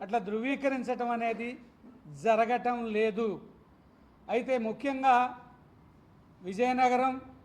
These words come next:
కాకినాడ, ఏలూరు, కృష్ణా, అట్లనే ఎన్టీఆర్ జిల్లా, ఈ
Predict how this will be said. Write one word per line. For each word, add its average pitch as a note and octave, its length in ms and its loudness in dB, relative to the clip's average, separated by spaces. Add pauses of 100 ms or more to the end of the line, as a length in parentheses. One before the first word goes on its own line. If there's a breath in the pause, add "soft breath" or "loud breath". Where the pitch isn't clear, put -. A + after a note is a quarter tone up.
(1080)
కాకినాడ, A#3+ 600 2 (1300)
ఏలూరు, B3+ 480 2 (1400)
కృష్ణా, A3 460 -4 (1800)
అట్లనే B3+ 340 -4 (220)
ఎన్టీఆర్ A#3+ 500 0
జిల్లా, B3 360 2 (1700)
ఈ A#3 140 -6